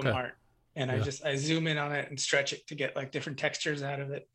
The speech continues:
Speaker 2: And that's, that's why they all look, that color is just a yellow piece of paper.
Speaker 1: Yeah.
Speaker 2: So
Speaker 1: So,
Speaker 2: that's
Speaker 1: so
Speaker 2: my
Speaker 1: what's, what's behind all the, um,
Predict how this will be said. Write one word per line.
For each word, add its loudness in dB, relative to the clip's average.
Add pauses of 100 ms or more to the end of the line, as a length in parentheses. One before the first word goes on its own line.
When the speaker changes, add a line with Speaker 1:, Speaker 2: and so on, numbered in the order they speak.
(600)
Speaker 2:
And -8
that's, -4
that's 0
why 6
they 4
all 4
look, -4 (260)
that 4
color 4
is -4
just -6
a -8 (160)
yellow 0
piece -6
of -12
paper. -10 (340)
Speaker 1:
Yeah. 2
Speaker 2:
So -2
Speaker 1:
So, 2
Speaker 2:
that's 0
Speaker 1:
so 4
Speaker 2:
my 0
Speaker 1:
what's, 0
what's -2
behind 0
all 2
the, 2
um, 0